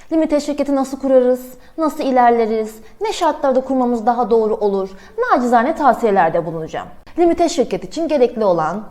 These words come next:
e, prosedürlerden biraz bahsedelim. Limited şirket eğer kuracaksak sevgili dostlar, yıllık net karımız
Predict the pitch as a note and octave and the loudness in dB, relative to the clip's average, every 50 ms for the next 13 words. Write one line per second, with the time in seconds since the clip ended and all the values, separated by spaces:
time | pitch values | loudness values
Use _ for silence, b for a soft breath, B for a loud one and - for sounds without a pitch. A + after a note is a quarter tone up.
0 | B B B B B B - F#3 F3+ F3 F3 E3+ E3 E3 E3 - D#4+ D4 D4+ C4 | B B B B B B -8 -6 -6 -4 -6 -6 -6 -8 -2 0 0 2 2 2
1 | A3+ G3 F3+ E3+ E3 C#3+ D3 F#3+ C4 C4 C4 B3 G3+ G#3 B3 G#3 G3 F3+ F3+ - | 0 0 0 0 0 0 0 0 0 0 2 2 4 2 4 4 2 0 0 0
2 | E3+ D3+ C#3+ - - - - - - - - B B B B B B B D4 D#4+ | -6 -6 -6 -8 -10 -12 -18 -20 -20 -20 -20 B B B B B B B 0 2
3 | F4+ F4+ A4+ A4+ - - G#4+ F4 C4 - A3+ F3 - - - - - B3+ B3+ C4 | 2 2 0 0 -2 -2 -4 -4 -2 -2 -2 -4 -4 -6 -12 -4 2 4 6 6
4 | A#3+ A3 G#3+ - C4 C4 A#3+ A3+ B3+ C4+ B3+ - - B2 - - - - - - | 6 4 0 0 0 2 4 4 2 2 0 -2 -6 -6 -6 -8 -12 -20 -20 -20
5 | - - - - A3+ G3+ G3 F#3+ G3 E3+ C#3+ - - - D#3 D#3 G3+ - - - | -20 -4 0 2 2 2 2 0 -2 -2 -4 -6 -4 -4 -4 -4 -4 -6 -12 -18
6 | - b b b b b b b b b C4 C4 D#4 F#4 F#4 F#4 F4+ G4 F#4 - | -20 b b b b b b b b b 2 4 6 6 6 6 4 4 0 -4
7 | - - C#4+ D4 F4 A4 - - - - F4+ F4+ D#4+ B3 G3+ F#3 E3 D3 - - | -8 -4 -2 0 0 0 -2 -4 -4 -2 2 2 4 2 2 0 -4 -6 -10 -12
8 | - | -16